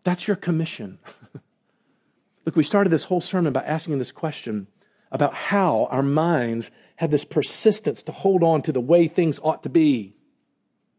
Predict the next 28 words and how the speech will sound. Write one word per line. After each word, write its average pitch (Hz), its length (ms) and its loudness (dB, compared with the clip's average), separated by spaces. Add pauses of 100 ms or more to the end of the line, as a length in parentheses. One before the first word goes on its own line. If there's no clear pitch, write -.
(920)
So 175 60 0
here's 196 120 2
my 190 100 2
question 180 220 -2
for 180 60 0
you 160 40 0
this 147 160 -4
morning. 160 240 -2
So, - 200 -10 (1200)
with 170 120 0
whatever 226 340 4
way 214 320 6
you 165 280 2
picture 151 580 -2 (160)
how 180 180 0
the 156 100 4
world 165 360 4
ought 160 240 0
to 135 100 -8
be, 117 480 0 (840)
does 170 140 4
your 175 80 4
present 240 340 0
way 208 160 4
of 156 80 0
seeing 196 320 0
the 151 80 2
world 143 300 0